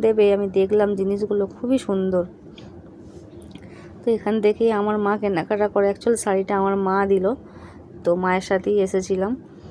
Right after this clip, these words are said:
কেনাকাটা করতে। তো মা আমাকে একটা শাড়ি কিনে দিয়েছে এর মধ্যে থেকে, তোমাদের শাড়িটা পরে দেখাবো, যখন সব কিছু কেনাকাটা হয়ে যাবে সেটা নিয়ে একটা ভিডিও করব। আমি এখানে, উম, কি কি দেখেছিলাম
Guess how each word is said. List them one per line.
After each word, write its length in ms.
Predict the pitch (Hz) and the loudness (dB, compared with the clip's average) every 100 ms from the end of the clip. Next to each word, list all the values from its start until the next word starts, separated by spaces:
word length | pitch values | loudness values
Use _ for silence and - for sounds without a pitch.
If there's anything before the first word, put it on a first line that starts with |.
| - - | -20 -8
কেনাকাটা 420 | 190 185 185 185 175 | -4 -2 0 0 -2
করতে। 340 | 180 - - 254 - - - - - - - - - - - - - | -6 -6 -4 -4 -4 -18 -20 -20 -20 -20 -20 -20 -20 -20 -20 -20 -12
তো 60 | 202 202 | -6 -4
মা 80 | 202 196 | -2 -2
আমাকে 200 | 196 190 | -2 -4
একটা 160 | 185 196 190 | -6 -6 -4
শাড়ি 240 | 196 185 190 | -2 -2 -4
কিনে 200 | 196 190 190 | -4 -4 -4
দিয়েছে 300 | 190 185 180 196 | -4 -4 -2 -2
এর 80 | 185 185 | -2 -4
মধ্যে 220 | 180 180 180 | -4 -6 -6
থেকে, 160 | 175 202 208 | -2 -2 -2
তোমাদের 280 | 190 180 180 | -4 -4 -6
শাড়িটা 320 | - 180 175 180 - | -6 -4 -2 -4 2
পরে 200 | 185 190 | 2 4
দেখাবো, 240 | 185 185 185 180 | 2 0 -2 -2
যখন 180 | 175 202 - | -4 -6 -4
সব 140 | 196 - | -4 -4
কিছু 180 | 220 208 202 | -4 -2 0
কেনাকাটা 400 | 196 196 196 202 202 | -2 -2 -2 -2 0
হয়ে 140 | 202 208 | 2 2
যাবে 180 | 226 330 - - - - - | 0 -2 -6 -20 -20 -10 -4
সেটা 160 | 214 214 | 0 0
নিয়ে 100 | 214 | 0
একটা 120 | 202 202 | 0 0
ভিডিও 220 | 190 185 185 | 0 0 0
করব। 180 | 185 202 294 | -2 0 0
আমি 100 | 208 190 | 2 -2
এখানে, 200 | 190 190 185 - 180 | -2 -4 -4 -6 -6
উম, 360 | 185 180 185 185 - | -4 -4 -4 -4 -4
কি 100 | 208 | -6
কি 80 | 214 214 196 | -4 -2 -2
দেখেছিলাম 520 | 190 214 - 240 | 0 -2 -2 -2